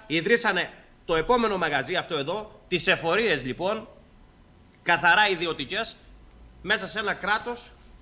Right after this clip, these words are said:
καθαρά ιδιωτικό, μια ιδιωτική εταιρεία. Άρα εδώ πέρα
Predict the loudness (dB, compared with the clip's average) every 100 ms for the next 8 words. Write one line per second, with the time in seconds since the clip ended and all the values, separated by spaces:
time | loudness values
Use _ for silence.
0 | -20 -6 -2 0 2 2 -2 -6 -10 -8
1 | -8 -10 -16 -20 -20 -4 0 2 0 -2
2 | -4 -6 -4 -2 -4 -6 -10 -20 -20 -20
3 | -10 0 4 4 2 2 2 0 -6 -18